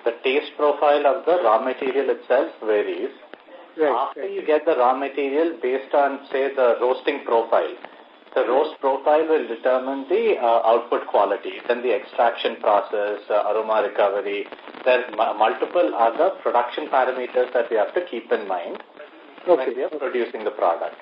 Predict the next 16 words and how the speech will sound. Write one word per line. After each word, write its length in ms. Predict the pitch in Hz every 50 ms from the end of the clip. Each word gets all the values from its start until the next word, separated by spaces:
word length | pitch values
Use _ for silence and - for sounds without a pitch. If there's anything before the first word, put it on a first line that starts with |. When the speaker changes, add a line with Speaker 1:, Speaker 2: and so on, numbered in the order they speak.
| - - - - -
Speaker 1:
So 80 | - 131
it's 100 | 131 -
Speaker 2:
Okay. 40 | 214
Speaker 1:
not 260 | 196 127 135 139 - -
just 380 | 196 190 - - - 107 98
one 260 | 101 98 107 131 180 180
Speaker 2:
Not 220 | 196 208 202 -
Speaker 1:
thing. 120 | 190 196
Speaker 2:
really 140 | 190 202 202 196
an 100 | 190 180
easy 280 | 165 165 151 180 180
task 260 | - 175 160 156 -
for 100 | - 170
a 60 | 160 156
competitor 640 | - 139 135 131 135 143 - 156 139 135 143 139
to, 120 | 135 147